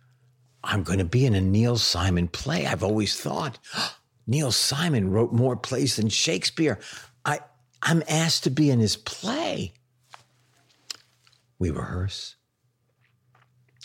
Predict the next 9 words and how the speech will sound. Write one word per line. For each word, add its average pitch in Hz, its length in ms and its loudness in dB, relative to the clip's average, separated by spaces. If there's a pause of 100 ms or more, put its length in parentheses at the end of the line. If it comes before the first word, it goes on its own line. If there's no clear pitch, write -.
(560)
And 67 180 -6
then 92 140 0
I 117 100 2
realized 71 760 -6 (960)
I 104 160 2
am 139 180 4
going 104 240 4
to - 160 -4
leave 80 760 -4